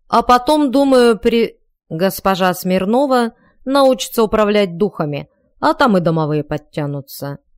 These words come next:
Хозяин красивого кабинета на миг прикрыл глаза, не то успокаиваясь, не то прося высшие силы дать ему терпение. «Хорошо.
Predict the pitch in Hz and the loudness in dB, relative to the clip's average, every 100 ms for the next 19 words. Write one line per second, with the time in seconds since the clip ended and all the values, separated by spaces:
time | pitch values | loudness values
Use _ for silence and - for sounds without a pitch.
0 | _ _ _ _ _ _ - 180 160 165 | _ _ _ _ _ _ -2 0 0 -2
1 | 156 160 165 - 160 156 156 160 147 175 | -2 -4 -6 -2 -2 -2 -4 -6 -4 -2
2 | 240 240 175 165 175 175 - 160 - 180 | -2 -2 -2 -2 -4 -6 -10 -10 -4 -2
3 | 160 165 160 147 196 233 - _ _ 165 | 0 -2 -4 -4 -6 -6 -8 _ _ -2
4 | 190 202 185 170 - 165 202 226 220 190 | -2 0 0 -2 -6 -6 -2 -2 0 0
5 | 185 180 175 170 170 165 160 170 160 160 | -2 -2 -6 -6 -4 -6 -4 -4 -4 -6
6 | - 151 143 - 233 190 143 165 160 160 | -8 -10 -8 -2 0 0 -2 -6 -6 -8
7 | 151 156 - 156 147 139 139 - _ _ | -8 -10 -8 -8 -6 -8 -12 -16 _ _
8 | _ _ _ _ _ _ - 226 254 254 | _ _ _ _ _ _ -4 0 0 -2
9 | - 202 180 165 | -4 -2 -2 -4